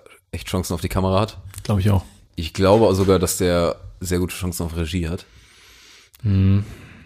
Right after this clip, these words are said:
Speaker 1: Ähm, und jetzt weiß ich nicht mehr, wofür der noch alles, ähm, nominiert
Speaker 2: Ja,
Speaker 1: worden
Speaker 2: weiß
Speaker 1: ist,
Speaker 2: ich nicht.
Speaker 1: leider.
Speaker 2: Ich glaube sogar Drehbuch. Und Drehbuch verstehe ich nicht so ganz.
Speaker 1: Ja,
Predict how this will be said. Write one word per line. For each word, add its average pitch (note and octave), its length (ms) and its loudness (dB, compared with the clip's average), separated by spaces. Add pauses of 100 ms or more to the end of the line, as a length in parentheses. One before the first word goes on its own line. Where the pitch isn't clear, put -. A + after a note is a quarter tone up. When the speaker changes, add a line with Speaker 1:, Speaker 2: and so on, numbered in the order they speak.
Speaker 1:
Ähm, F2+ 500 0
und G2+ 180 0
jetzt F#2+ 180 -2
weiß A#2 220 4
ich A#2+ 120 -2
nicht C3 180 0
mehr, A#2 220 4
wofür G#2+ 300 0
der A2 100 4
noch A2 260 2
alles, A2 520 0
ähm, G2 640 -2 (680)
nominiert G2 500 4
Speaker 2:
Ja, - 20 -2
Speaker 1:
worden F2 240 0
Speaker 2:
weiß G#2 80 0
Speaker 1:
ist, - 80 -6
Speaker 2:
ich - 40 -8
nicht. - 100 0
Speaker 1:
leider. E2+ 260 -4
Speaker 2:
Ich - 60 -2
glaube A#2 160 4
sogar G#2 180 6
Drehbuch. G2+ 460 2 (1000)
Und G#2+ 160 0
Drehbuch B2+ 300 6
verstehe A2+ 240 0
ich G#2+ 60 -4
nicht A2+ 140 -4
so A#2+ 60 -6
ganz. F#2+ 340 -6 (300)
Speaker 1:
Ja, B2 500 2